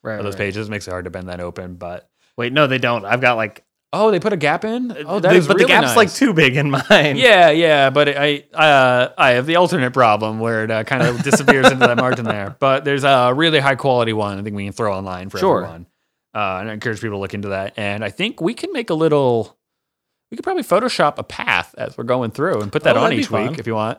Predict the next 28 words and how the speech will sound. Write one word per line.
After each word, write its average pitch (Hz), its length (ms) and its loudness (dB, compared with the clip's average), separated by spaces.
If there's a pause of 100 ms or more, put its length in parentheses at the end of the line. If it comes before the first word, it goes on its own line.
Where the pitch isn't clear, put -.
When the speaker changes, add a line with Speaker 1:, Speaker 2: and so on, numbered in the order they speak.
Speaker 1:
Yeah. 113 440 0
Speaker 2:
Uh, 113 40 -6
'cause - 80 -12
I 233 140 2
definitely 175 220 2
wanna 143 180 2
watch 127 280 0
where, 127 320 -2
as 127 240 0
we're 127 100 -2
moving 117 300 -2
around 104 300 -2
this 101 200 -8
map, 90 320 -10
now 107 160 -8
that 104 100 -10
we're 107 100 -10
gonna 107 160 -8
have, 104 320 -4
uh, 95 220 -2
some 101 160 -10
locales 101 540 -6
to - 60 -16
point 92 240 -14
out 95 120 -10
Speaker 1:
Sure, 175 240 -2
Speaker 2:
to. 107 60 -8
Speaker 1:
yeah. 120 320 -2